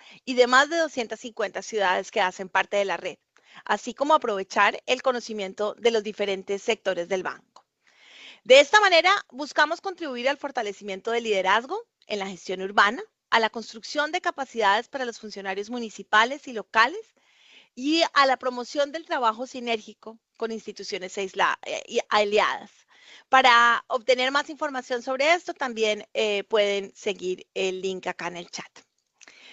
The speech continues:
Bueno, para este año hemos programado cuatro series. Ya pasamos dos.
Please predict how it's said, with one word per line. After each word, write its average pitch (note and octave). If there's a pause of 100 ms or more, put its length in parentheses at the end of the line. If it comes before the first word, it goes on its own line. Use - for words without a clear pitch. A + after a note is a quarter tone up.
(120)
Bueno, G3+ (160)
para C4
este C#4+
año F#4+ (360)
hemos D4+
programado C#4+
cuatro D4
series. C4 (540)
Ya A3+ (460)
pasamos C4+
dos. A#3